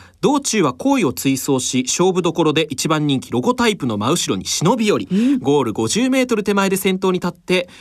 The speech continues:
Speaker 1: えー、レコード勝ち、
Speaker 2: はい。
Speaker 1: 念願の重賞タイトルを獲得しました。
Speaker 2: はい。ベリー騎手と池江厩舎は、このコンビ、去年のオーシャンブルーに続き二年連続の中山金杯制覇ということになりましたね。
Speaker 1: はい。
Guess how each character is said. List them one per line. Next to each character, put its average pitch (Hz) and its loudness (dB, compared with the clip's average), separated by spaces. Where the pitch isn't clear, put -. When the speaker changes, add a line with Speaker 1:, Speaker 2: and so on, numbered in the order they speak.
Speaker 1:
え 113 -2
ー、 - -2
レ 113 0
コ 139 2
ー - 2
ド 233 2
勝 180 -2
ち、 - -6
Speaker 2:
は - -6
い。 117 0
Speaker 1:
念 123 0
願 117 -2
の 110 -4
重 131 0
賞 269 -2
タ 254 0
イ 247 0
ト 240 0
ル 226 2
を 262 2
獲 208 -4
得 156 -2
し - -2
ま 117 0
し - -6
た。 104 -2
Speaker 2:
は 262 -2
い。 196 -6
ベ 254 2
リ 359 2
ー - -2
騎 - -8
手 - -10
と 240 0
池 285 0
江 285 0
厩 262 0
舎 190 -6
は、 226 0
こ 214 -2
の 254 2
コ 254 0
ン 220 0
ビ、 170 -4
去 381 0
年 370 2
の 277 2
オ 302 2
ー 440 2
シ 392 -2
ャ 381 2
ン 349 0
ブ 339 -2
ル 330 0
ー 320 2
に 269 2
続 233 -6
き 233 -2
二 294 4
年 302 2
連 233 2
続 392 0
の 392 2
中 269 -2
山 269 0
金 247 0
杯 240 -2
制 247 0
覇 196 -2
と 175 -8
い - -4
う 165 -6
こ 170 -4
と 170 -6
に 165 -2
な 160 -2
り 170 -2
ま 170 0
し 170 -12
た 165 -4
ね。 247 2
Speaker 1:
は 131 -2
い。 90 -8